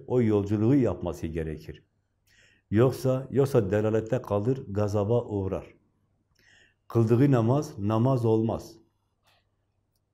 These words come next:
Onu her türlü aşırılıktan alıkoymaz. Onu Allah'a yaklaştırmaz.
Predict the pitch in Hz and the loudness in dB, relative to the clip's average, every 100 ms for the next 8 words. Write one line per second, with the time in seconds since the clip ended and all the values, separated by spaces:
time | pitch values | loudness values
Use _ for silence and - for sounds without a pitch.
0 | _ 110 120 120 135 151 120 110 120 101 | _ 0 2 2 2 0 0 0 0 -4
1 | - 110 110 110 120 120 107 113 123 110 | -4 -4 -4 -2 -4 -4 -4 -2 -2 0
2 | 107 107 87 - - _ _ _ _ _ | 0 -2 -6 -10 -20 _ _ _ _ _
3 | _ _ _ _ _ _ _ _ 110 131 | _ _ _ _ _ _ _ _ 0 2
4 | 120 107 107 98 131 101 95 110 104 - | 2 0 0 0 0 0 -4 -4 -6 -4
5 | 110 110 92 - | -4 -4 -6 -12